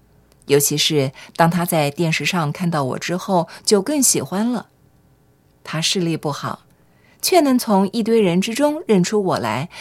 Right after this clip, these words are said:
然后大叫：“爸爸！”即使节目播映完毕，他也不肯吃晚餐，只想守在电视机前。他一直叫着：“爸爸！爸爸！”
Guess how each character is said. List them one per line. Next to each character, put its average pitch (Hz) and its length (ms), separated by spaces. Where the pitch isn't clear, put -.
然 202 120
后 226 160
大 226 160
叫 214 200
：“爸 494 180
爸！” 320 580
即 185 140
使 185 120
节 160 200
目 170 380
播 185 180
映 175 220
完 139 240
毕， 175 320
他 147 140
也 147 140
不 151 100
肯 156 240
吃 160 140
晚 - 200
餐， 190 340
只 - 100
想 311 240
守 240 200
在 185 240
电 185 180
视 180 140
机 262 180
前。 - 400
他 - 180
一 359 160
直 262 160
叫 254 220
着 220 280
：“爸 440 120
爸！ 381 460
爸 392 180
爸！” 311 460